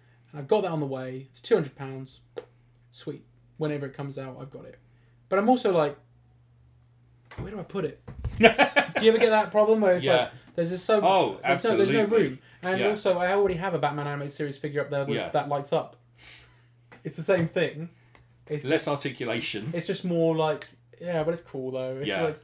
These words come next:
Speaker 1: yeah, less articulation, obviously. Um, but yeah, so I, I, I, I don't know. I don't know where I'm gonna put it. But I pre-ordered it, and obviously the, um, glow-in-the-dark Shogun Warriors Godzilla.
Speaker 2: Yes.
Speaker 1: That's also, I pre-ordered
Speaker 2: Oh.
Speaker 1: for both of them.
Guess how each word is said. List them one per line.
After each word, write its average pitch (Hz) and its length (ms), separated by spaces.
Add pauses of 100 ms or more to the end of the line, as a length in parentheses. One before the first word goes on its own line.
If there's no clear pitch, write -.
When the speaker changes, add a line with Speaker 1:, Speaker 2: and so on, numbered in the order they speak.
Speaker 1:
yeah, 135 280
less 175 280
articulation, 135 600
obviously. 135 460 (680)
Um, 143 500 (800)
but 170 100
yeah, 180 180
so 190 180
I, 190 160
I, 185 260
I, 175 160
I - 40
don't 185 140
know. 143 360
I 156 40
don't 160 100
know 156 80
where 160 180
I'm 160 120
gonna 156 120
put 170 200
it. - 100
But 151 80
I 165 40
pre-ordered 185 420
it, 143 100
and 165 160
obviously 151 280
the, 143 180
um, 143 120
glow-in-the-dark 143 760
Shogun 143 360
Warriors 131 280
Godzilla. 127 440 (180)
Speaker 2:
Yes. - 300
Speaker 1:
That's - 40
also, 131 380
I 147 80
pre-ordered 101 380
Speaker 2:
Oh. - 20
Speaker 1:
for - 140
both 135 280
of - 80
them. 131 180